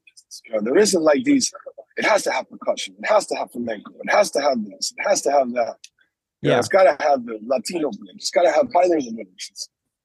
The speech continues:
Speaker 1: And it was like, "Let's just step away from all of it, let's just write good songs." And that's kind of how it came to me, you know?
Speaker 2: Yeah, I
Speaker 1: Putting
Speaker 2: think that
Speaker 1: away all the expectations and the box built around everything we had done, and, like, just, all right, throw it out and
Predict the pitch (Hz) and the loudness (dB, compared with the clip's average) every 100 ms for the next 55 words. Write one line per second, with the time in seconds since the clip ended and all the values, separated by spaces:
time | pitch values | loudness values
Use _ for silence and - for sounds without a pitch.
0 | _ _ 123 147 139 135 170 220 - 214 | _ _ 2 2 4 2 2 0 0 0
1 | 185 175 139 147 170 104 117 127 - - | 2 0 2 4 4 2 -6 -8 -8 -2
2 | 139 123 - _ _ - 110 - - _ | 0 0 -6 _ _ -10 -8 -8 -12 _
3 | - _ _ _ _ _ 135 143 139 151 | -20 _ _ _ _ _ 0 2 2 -2
4 | 127 117 - _ - - 135 135 110 123 | -2 -4 -12 _ -20 -8 -4 -4 -4 -10
5 | 101 - - - - _ _ 214 - 208 | -10 -14 -18 -20 -20 _ _ -16 -2 0
6 | 196 160 185 185 170 160 143 147 143 143 | 0 -2 2 4 6 6 6 6 4 0
7 | _ _ _ _ - 156 151 147 - 139 | _ _ _ _ 2 2 4 0 0 -10
8 | - 139 131 - 131 113 113 101 _ _ | -6 -6 -6 -6 -8 -8 -12 -14 _ _
9 | _ _ 113 101 - 147 160 - - 151 | _ _ -4 0 2 2 0 -8 -4 -4
10 | 143 135 143 147 135 143 147 147 143 135 | -4 -2 2 2 0 -2 -4 -4 -6 -8
11 | 135 131 120 117 143 160 180 165 120 120 | -6 -8 -6 0 2 2 0 -8 -12 -10
12 | 123 123 107 131 - _ - 143 113 - | -10 -10 -10 -12 -12 _ -6 -6 -6 0
13 | 170 160 143 135 127 104 | 2 6 4 4 0 -8